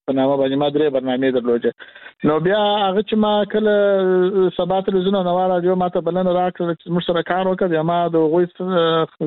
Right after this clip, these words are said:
کار پرېښوی. نو بیا هلمند تلویزیون ما ته، د هلمند ملي تلویزیون ما څخه غوښتنه درلودله چې ته دغه برنامې چې په کندهار، ا، تلویزیون کې دې مخ ته وړلې، اوس خو د هغه ځای راوتلی،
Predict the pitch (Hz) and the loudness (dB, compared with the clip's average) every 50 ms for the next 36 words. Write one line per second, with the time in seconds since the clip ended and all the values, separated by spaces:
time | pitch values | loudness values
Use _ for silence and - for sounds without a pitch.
0 | 147 - - 170 165 147 - 170 180 185 - - 127 139 160 190 - - - - | -4 -2 -2 -2 -2 -2 -2 -2 -2 0 0 -2 0 0 0 -2 -2 -6 -12 -20
1 | - - - - - - - - 147 147 147 147 147 147 147 151 170 180 180 156 | -20 -18 -18 -20 -16 -6 -2 0 0 2 2 2 0 0 0 0 0 0 -2 -2
2 | 135 175 175 190 240 269 269 - 247 226 208 190 170 175 196 196 190 180 170 170 | 0 0 2 2 2 2 0 -2 -2 0 0 0 0 2 2 2 2 2 2 2
3 | 175 170 170 - - 170 165 160 160 156 156 156 151 151 151 147 147 147 147 135 | 0 0 -2 -2 0 0 0 2 2 2 0 0 0 0 2 2 2 2 2 2
4 | 139 147 151 170 196 190 170 160 160 196 196 - 175 160 156 147 151 156 147 143 | 0 0 0 0 0 2 2 2 2 0 0 0 -2 -2 0 0 0 0 0 0
5 | 156 151 151 147 - 139 - - 151 151 143 139 139 139 - - 165 156 151 147 | 0 0 -2 -2 -4 -8 -6 -2 0 0 0 0 0 -2 -2 -2 -2 0 0 0
6 | 135 143 143 143 151 147 139 139 139 139 - - - - 185 175 180 170 156 151 | 0 0 0 0 0 0 0 0 0 -2 -2 -2 -2 -2 -2 0 0 -2 -2 -2
7 | 135 151 143 147 143 147 165 170 160 - - 156 139 - 143 143 143 156 170 175 | -2 -2 -2 -2 -2 0 0 -2 -2 -2 -4 -4 -4 -2 -2 -2 -2 -2 -2 -2
8 | 170 - _ - - - - - - - _ - 143 143 143 139 - 143 143 147 | -4 -8 _ -20 -20 -20 -20 -20 -20 -12 _ -2 0 0 0 0 0 0 0 0
9 | 147 151 196 196 190 190 175 165 165 180 180 - - 180 156 160 180 190 196 196 | 2 2 0 0 0 -2 -2 0 0 -2 -2 -2 -2 0 0 2 2 2 2 2
10 | 190 175 175 170 - 170 160 156 156 170 175 185 185 180 180 175 165 - 202 202 | 2 0 0 -2 -2 -2 -2 0 0 0 0 0 0 0 0 0 0 -2 -2 0
11 | 202 208 208 208 202 190 | 0 2 2 2 0 -2